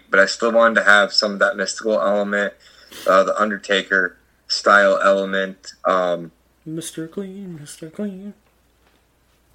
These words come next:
Speaker 1: Uh, <laughs> uh, Cliff Williams, Kyle Williams, both, uh, real life, excuse me, friends of the show. Um,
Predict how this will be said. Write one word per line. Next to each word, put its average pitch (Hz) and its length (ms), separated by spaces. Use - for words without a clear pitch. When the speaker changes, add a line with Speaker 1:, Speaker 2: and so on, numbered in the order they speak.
Speaker 1:
Uh, 127 260
<laughs> - 720
uh, 143 200
Cliff 180 360
Williams, 160 640
Kyle 143 420
Williams, 131 680
both, 123 460
uh, 120 340
real 123 360
life, 123 380
excuse - 340
me, 110 120
friends 131 320
of 110 60
the 107 60
show. 107 360
Um, 104 600